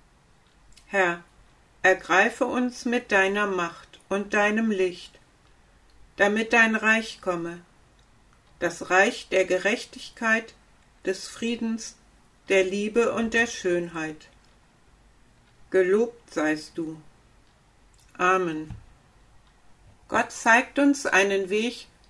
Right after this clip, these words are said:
neu zu werden und als seine Familie zu leben. Mit den Worten Jesu lasst uns beten. Vater unser im Himmel,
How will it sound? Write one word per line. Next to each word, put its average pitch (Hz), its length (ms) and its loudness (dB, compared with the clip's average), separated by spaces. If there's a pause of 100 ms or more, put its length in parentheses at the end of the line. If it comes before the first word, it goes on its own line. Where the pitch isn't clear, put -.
(140)
neu 220 320 2
zu 240 320 -6
werden 208 460 2 (200)
und 190 180 0
als 185 240 2
seine 208 380 4
Familie 202 680 0
zu - 180 -8
leben. 170 440 -6 (1040)
Mit 185 220 0
den 180 220 0
Worten 233 400 2
Jesu 220 540 2
lasst 185 380 -2
uns 180 240 -10
beten. 202 460 -4 (1160)
Vater 247 640 2
unser 196 400 0
im 226 140 -2
Himmel, 175 480 -6